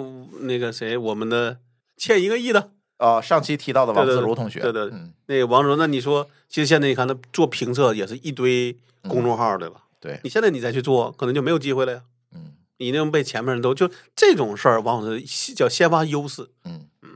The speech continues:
Speaker 2: 而且A I评测，说实话还是要有一些技术背景，这个事儿又聊多了，是吧？
Speaker 1: 嗯。
Speaker 2: 对。
Speaker 1: 但是，呃，
Speaker 2: 嗯。
Speaker 1: 又有，确实就是什么样的人，我觉得现在有价值。
Speaker 2: 嗯。
Speaker 1: 你能隔好。
Speaker 2: 嗯。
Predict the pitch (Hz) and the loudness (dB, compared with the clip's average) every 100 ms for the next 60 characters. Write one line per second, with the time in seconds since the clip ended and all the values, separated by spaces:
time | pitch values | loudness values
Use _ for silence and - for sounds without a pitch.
0 | - - 190 117 82 - 156 - - 107 | -8 -2 4 4 2 0 2 2 0 -4
1 | 110 147 165 98 151 117 80 - - 147 | -4 -2 -4 0 2 0 -2 -12 -2 0
2 | 117 98 82 101 113 - - - - - | 0 -2 -10 -12 -12 -12 -12 -14 -16 -16
3 | - - 143 123 127 104 85 92 - 123 | -20 -4 -2 0 -2 -2 -4 -6 -4 0
4 | 131 95 - 87 - 101 113 - _ _ | 0 0 -6 -8 -8 -16 -20 -20 _ _
5 | _ - - 277 254 196 _ - 165 151 | _ -20 -4 0 0 -2 _ -8 -4 -2
6 | 170 160 107 - 196 151 156 _ _ 160 | 0 -2 -2 0 0 0 -6 _ _ -6
7 | 160 - - - _ - 131 196 320 127 | -6 -8 -20 -20 _ -8 -2 2 4 4
8 | 107 113 113 107 87 104 95 _ _ _ | 0 -4 -4 -6 -8 -12 -16 _ _ _
9 | 82 71 123 123 180 208 - 135 311 - | -12 -6 -2 0 0 -2 -4 -2 -2 -6
10 | - _ _ _ - 165 | -20 _ _ _ -16 -16